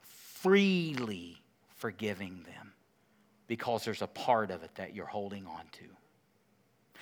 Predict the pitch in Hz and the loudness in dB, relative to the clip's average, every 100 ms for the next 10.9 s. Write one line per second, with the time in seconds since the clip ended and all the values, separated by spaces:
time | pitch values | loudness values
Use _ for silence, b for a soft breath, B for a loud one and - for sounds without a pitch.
0 | B B 135 175 190 185 170 175 170 - | B B 4 8 8 8 6 8 4 4
1 | 175 170 - 180 165 160 156 143 160 180 | 4 4 4 4 4 2 -2 0 0 0
2 | b b b b b 113 123 170 170 185 | b b b b b 2 10 12 12 12
3 | 180 160 151 170 170 165 151 160 160 143 | 12 8 6 6 6 6 6 8 8 6
4 | 135 139 156 143 151 160 160 160 - 160 | 4 8 6 6 2 4 4 4 4 4
5 | 143 151 - 160 151 - 156 151 156 156 | 4 -2 0 2 2 2 2 2 4 4
6 | 147 160 175 - B B B - _ 143 | 4 2 0 -4 B B B -20 _ 12
7 | 156 165 - 156 143 123 - - - 160 | 12 12 10 8 8 6 2 -2 10 12
8 | 156 - 165 - 139 120 117 135 185 170 | 12 10 4 4 2 4 4 6 6 6
9 | 123 113 101 B B 160 - 180 160 131 | 4 0 -2 B B 10 12 10 10 8
10 | - - - 233 247 220 226 202 156 | 6 8 12 12 12 12 12 12 12